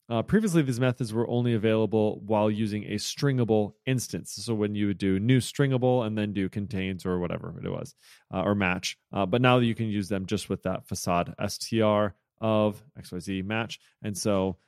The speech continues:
um, as of eight point four seven, you could just do S T R colon, colon, match, and then pass in the, uh, values there. So that's pretty cool. Thanks, Luke. Good job. Scoped service container instances. So Mohammed Syed,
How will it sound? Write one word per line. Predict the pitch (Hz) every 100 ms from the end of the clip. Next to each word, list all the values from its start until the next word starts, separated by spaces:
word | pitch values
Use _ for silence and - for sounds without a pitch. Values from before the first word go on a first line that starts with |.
| _ -
um, | 95 90 82 85 - _ - - _
as | 107 98
of |
eight | - 110
point | 104 -
four | - 104
seven, | 98 185 160 123 123 - _ _
you | 113
could | 104 110
just | 92 -
do | 110
S | 98 95
T | - 107
R | 92
colon, | - 101 95
colon, | - 139 139 135 - -
match, | 110 110 - -
and | 113 104
then | 95
pass | 87 95 92
in | 95 92 87 120 -
the, | 90 90 85 92 - _
uh, | 85 82 80
values | 82 87 87 87 90
there. | 90
So | - 139
that's | 143 170
pretty | - 156
cool. | 196 135 - -
Thanks, | 110 -
Luke. | 143 196 - _
Good | 214 180
job. | 104 143 208 - - - - -
Scoped | - - 175 190 156
service | - 170 180 180 -
container | 143 127 131 127
instances. | 113 113 - 104 - 98 92
So | -
Mohammed | 110 95 123 131 120
Syed, | 117 104 101 113 175